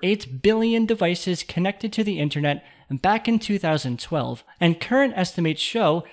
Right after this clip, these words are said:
that there's going to be over twenty billion devices connected by twenty twenty. The internet is a big and scary place,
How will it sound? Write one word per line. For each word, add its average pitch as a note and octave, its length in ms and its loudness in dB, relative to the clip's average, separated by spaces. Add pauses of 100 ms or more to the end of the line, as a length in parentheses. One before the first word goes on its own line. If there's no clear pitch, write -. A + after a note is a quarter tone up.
(180)
that F#3 120 -4
there's G#3+ 180 2
going G#3+ 240 2
to G#3+ 140 -4
be G3+ 260 -2
over F#3 260 2
twenty A3 600 0
billion F#3+ 400 0
devices D3 520 0
connected D#3+ 640 -2 (320)
by G3 140 0
twenty B2 400 -4
twenty. B2 560 -6 (580)
The D3+ 240 2
internet E3 480 0
is D#3 160 -2
a C#3 80 0
big G3+ 400 0
and G3+ 120 2
scary E3 420 0
place, C3+ 480 -4